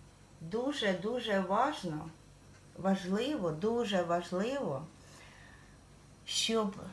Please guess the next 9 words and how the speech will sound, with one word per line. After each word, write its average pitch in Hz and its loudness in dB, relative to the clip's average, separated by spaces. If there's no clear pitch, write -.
зберегти 214 0
йому 240 2
живим 202 2
листячко. 165 -2
Бо, 220 2
знаєте, 226 2
якщо 202 -2
ці 220 -2
листячка, 202 0